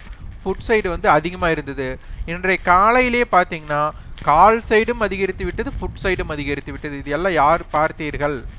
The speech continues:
யார் ஸ்கிரீன்ஷாட் எடுத்து வச்சீங்க அப்படிங்கிற ஃபீட்பேக்கை பதிவு பண்ணுங்க. அதே மாதிரி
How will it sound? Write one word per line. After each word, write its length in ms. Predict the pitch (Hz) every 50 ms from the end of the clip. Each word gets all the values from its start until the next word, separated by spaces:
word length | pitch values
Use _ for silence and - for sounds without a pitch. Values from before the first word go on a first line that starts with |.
| - - - - - -
யார் 220 | 160 160 165 170
ஸ்கிரீன்ஷாட் 540 | 160 - - - 175 185 175 - 190 180 -
எடுத்து 260 | 160 143 - 151 143 127
வச்சீங்க 160 | 147 147 147
அப்படிங்கிற 480 | 156 147 - - 135 - 151 175 233 254 -
ஃபீட்பேக்கை 360 | - 170 - - 156 143 -
பதிவு 280 | 156 - 143 139 139 139 -
பண்ணுங்க. 400 | 143 135 135 - 127 127 131 131 - - - - - - -
அதே 300 | - 156 165 190 233 247
மாதிரி 500 | 226 202 175 160 156 156 156 165 165 156